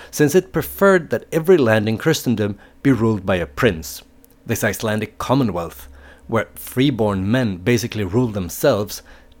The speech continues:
didn't sit well within the worldview of the medieval church. So in the year twelve sixty-two, the Althing finally agreed to a union with Norway and signed the so-called Old Covenant, sometimes also known as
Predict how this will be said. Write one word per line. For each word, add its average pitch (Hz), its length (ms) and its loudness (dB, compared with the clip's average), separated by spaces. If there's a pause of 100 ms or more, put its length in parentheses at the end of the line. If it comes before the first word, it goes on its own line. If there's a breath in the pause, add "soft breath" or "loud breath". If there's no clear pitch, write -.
(140)
didn't 160 280 0
sit - 280 -4
well 120 240 4
within 98 280 -2
the 95 100 -2
worldview 95 560 -2
of 82 80 -10
the 90 100 -8
medieval 85 520 -8
church. - 480 -6 (640 soft breath)
So 131 200 0
in 123 120 2
the 117 80 2
year 147 260 2
twelve 156 400 0
sixty-two, 101 640 -4 (160)
the 120 200 -2
Althing 143 440 2
finally 156 540 -2
agreed 127 420 0
to 117 100 -2
a 107 40 0
union 101 440 -2
with 90 120 -8
Norway 98 460 0 (380 loud breath)
and 117 160 0
signed 127 360 0
the 117 60 -2
so-called 120 600 0 (120)
Old 123 320 0
Covenant, 87 600 -4 (380 loud breath)
sometimes 127 520 0
also 170 380 2
known 104 260 2
as 98 160 -6